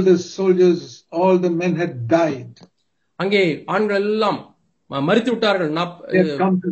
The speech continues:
Speaker 1: zero.
Speaker 2: அவள் பூஜ்ய நிலைக்கு வந்து விட்டார்கள்.
Speaker 1: Just like in Cana.
Speaker 2: கானான் போல, போலவே.
Speaker 1: Just like this lame man at Bethesda.
Speaker 2: பெதஸ்தா குளத்திலே உள்ள சப்பானியை போலவே.
Speaker 1: Just like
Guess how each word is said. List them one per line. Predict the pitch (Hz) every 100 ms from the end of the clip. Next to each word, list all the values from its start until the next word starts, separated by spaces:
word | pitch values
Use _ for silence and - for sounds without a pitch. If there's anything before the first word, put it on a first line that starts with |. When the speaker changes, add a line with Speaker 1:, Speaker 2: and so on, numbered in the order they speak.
| 143 160
Speaker 1:
zero. | 175 160 127 123 - _ _ _ -
Speaker 2:
அவள் | 156 160
பூஜ்ய | 233 226
நிலைக்கு | 220 220
வந்து | 208 202
விட்டார்கள். | 190 170 - - _ _ _ _ 180
Speaker 1:
Just | 180 180
like | 175 175
in | 160 -
Cana. | 170 151 131 117 - _ _ _ _ _
Speaker 2:
கானான் | 185 196 180 160
போல, | 165 143 127
போலவே. | 190 196 175 113 - _ _ _ _
Speaker 1:
Just | 180 -
like | 180 170 170
this | 143 160
lame | 175 165
man | 165 165 156
at | 131
Bethesda. | 147 160 147 123 127 123 _ _ _ _ 170
Speaker 2:
பெதஸ்தா | 196 220 233 208 156 113
குளத்திலே | 185 208 208 208
உள்ள | 196 190 160 - -
சப்பானியை | 170 196 196 175
போலவே. | 175 170 143 - _ _ -
Speaker 1:
Just | 180 165
like | 170